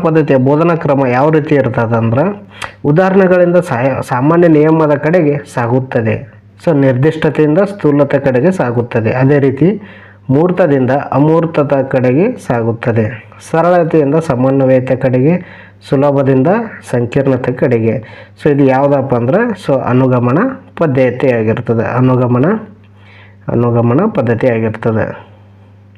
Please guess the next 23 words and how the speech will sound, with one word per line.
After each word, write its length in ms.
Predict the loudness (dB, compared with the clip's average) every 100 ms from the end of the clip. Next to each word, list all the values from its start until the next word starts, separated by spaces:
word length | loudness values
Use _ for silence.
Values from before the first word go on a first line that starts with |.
| -18 -18 -18 -20 -20 -14 -2
So 80 | -2
ಇಷ್ಟು 240 | -2 -4
ಅನುಗಮನದ 600 | -2 0 0 0 0 0 0
ಬಗ್ಗೆ 160 | 0
ನಿಮಗೆ 300 | -2 0 0
ಗೊತ್ತಿರಲಿ. 560 | 0 0 -2 -2 0 -2 -4 -12 -20 -20 -18 -4
ನೆಕ್ಸ್ಟ್ 220 | -2 -2 0
ಅದೇ 160 | 2
ರೀತಿ 280 | 2 0 0 -2 -4 -12 -8
ಹತ್ತನೇ 340 | -8 -4 -2 0
ಪ್ರಶ್ನೆ, 380 | -2 -4 -4 -4 -6 -14 -20 -20 -20 -14 -4
ಸ್ವಾತಂತ್ರ್ಯ, 520 | -4 0 0 2 0 0
ಸಮಾನತೆ, 540 | 0 0 0 0 2 2
ಭಾತೃತ್ವ. 640 | 2 0 -2 -2 -2 -2 -4 -12 -4
So 140 | 2 4
ಇವು 160 | 4 4
ಏನಂತ 480 | 4 4 2 0 -2
ಕೇಳಿದರೆ 560 | -2 0 0 0 -2 -6 -12 -6
so 140 | -2 0
ಧಾರ್ಮಿಕ 440 | 0 2 0 2
ಮೌಲ್ಯಗಳು, 760 | 0 2 2 2 2 0 -2 -8 -4
ಸಾಮಾಜಿಕ 520 | -2 0 0 0 0
ಮೌಲ್ಯಗಳು, 560 | 2 2 2 2 0